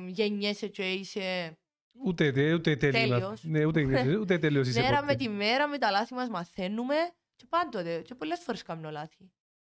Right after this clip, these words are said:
Speaker 1: Και λέω, «Θα ξαναγίνει», εντάξει, προσπαθείς να με ξαναγίνει και μέρα με μέρα γίνεσαι καλύτερος άνθρωπος.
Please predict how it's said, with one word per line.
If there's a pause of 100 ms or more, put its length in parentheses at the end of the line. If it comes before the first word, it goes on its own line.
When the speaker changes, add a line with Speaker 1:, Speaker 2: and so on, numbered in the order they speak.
(340)
Speaker 1:
Και (100)
λέω, (220)
«Θα
ξαναγίνει»,
εντάξει,
προσπαθείς
να
με
ξαναγίνει (360)
και
μέρα
με
μέρα
γίνεσαι
καλύτερος
άνθρωπος.